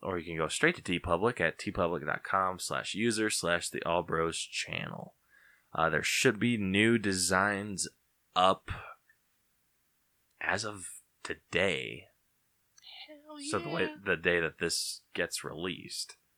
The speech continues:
Speaker 1: uh, there should be a, a decent amount of new, uh, designs up,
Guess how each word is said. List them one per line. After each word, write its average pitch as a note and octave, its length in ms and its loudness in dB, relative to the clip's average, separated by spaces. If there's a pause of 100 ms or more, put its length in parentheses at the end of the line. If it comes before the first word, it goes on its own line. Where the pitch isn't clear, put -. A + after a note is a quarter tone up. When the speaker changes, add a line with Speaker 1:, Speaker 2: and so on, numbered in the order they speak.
(540)
Speaker 1:
uh, D#2 220 -4
there E2+ 100 -2
should F2+ 200 -2
be E2 200 0
a, - 80 -2 (880)
a F#2+ 60 6
decent E2+ 400 -4
amount D#2 240 -2
of D#2 120 -12
new, D#2 460 -8 (880)
uh, C2 120 -8
designs D#2+ 500 -6
up, D#2 240 -6